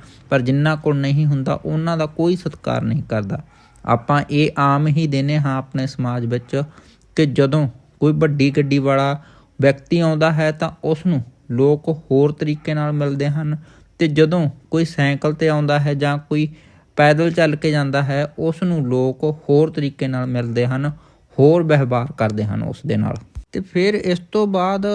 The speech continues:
ਫਿਰ ਤੋਂ ਸਈਦ ਕਹਿੰਦਾ ਹੈ ਕਿ ਗੁਰੂ ਜੀ, ਇਹ ਕਰਾਮਾਤ ਤਾਂ ਪੈਸੇ ਦੀ ਹੋ ਗਈ, ਤੇ ਜੋ ਤੁਸੀਂ ਪਹਿਲੀ ਕਰਾਮਾਤ ਦੀ ਗੱਲ ਕੀਤੀ ਸੀ,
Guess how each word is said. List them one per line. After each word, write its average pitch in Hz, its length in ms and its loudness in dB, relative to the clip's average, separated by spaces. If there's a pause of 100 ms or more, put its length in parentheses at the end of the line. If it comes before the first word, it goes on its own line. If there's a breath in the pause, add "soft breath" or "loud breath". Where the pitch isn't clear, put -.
(320)
ਫਿਰ 175 140 0
ਤੋਂ 208 260 -2
ਸਈਦ 196 380 -2
ਕਹਿੰਦਾ 160 340 -4
ਹੈ 151 380 -2
ਕਿ 170 560 -4
ਗੁਰੂ 139 340 0
ਜੀ, 170 460 -2
ਇਹ 180 280 0
ਕਰਾਮਾਤ 160 640 -2
ਤਾਂ 165 120 -2
ਪੈਸੇ 165 360 -2
ਦੀ 170 140 -4
ਹੋ 165 160 -4
ਗਈ, 165 220 -4 (380 loud breath)
ਤੇ 143 100 0
ਜੋ 147 220 0
ਤੁਸੀਂ 160 260 -8
ਪਹਿਲੀ 185 440 -2
ਕਰਾਮਾਤ 156 500 -2
ਦੀ 151 140 -6
ਗੱਲ 139 220 -4
ਕੀਤੀ 131 400 -6
ਸੀ, 143 320 -4